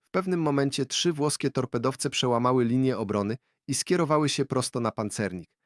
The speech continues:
Marynarze widzieli, jak błyszczące torpedy uderzają w wodę i zbliżają się błyskawicznie. Kapitan rozkazał pełną moc na stery. Nelson próbował uniknąć ataku, ale jedna z torped trafiła w dziób. Eksplozja wyrwała ogromny otwór,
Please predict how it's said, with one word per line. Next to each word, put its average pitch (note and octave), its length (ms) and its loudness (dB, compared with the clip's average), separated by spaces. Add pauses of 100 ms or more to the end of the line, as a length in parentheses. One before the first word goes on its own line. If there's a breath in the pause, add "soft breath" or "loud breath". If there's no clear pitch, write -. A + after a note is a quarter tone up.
(400)
Marynarze D3+ 500 4
widzieli, D3+ 420 2
jak A#2 200 2
błyszczące D3+ 500 -2
torpedy B2+ 460 0
uderzają B2+ 640 0
w A2+ 40 -6
wodę A#2 360 0
i A2 80 -2
zbliżają A2 480 -2
się B2 220 -4
błyskawicznie. G#2+ 640 -6 (480)
Kapitan F3+ 420 2
rozkazał C#3+ 500 4
pełną D3 320 4
moc B2 280 4
na A#2 100 2
stery. G2 440 -2 (340)
Nelson D#3 400 4
próbował C#3 500 4
uniknąć B2+ 540 0
ataku, G2+ 500 -4 (280)
ale A#2 220 4
jedna D#3+ 300 4
z - 120 -2
torped D3+ 380 2
trafiła B2 440 2
w G#2+ 80 -6
dziób. A#2 320 2 (420)
Eksplozja F3 680 2
wyrwała C#3 520 4
ogromny C3 460 2
otwór, - 360 -4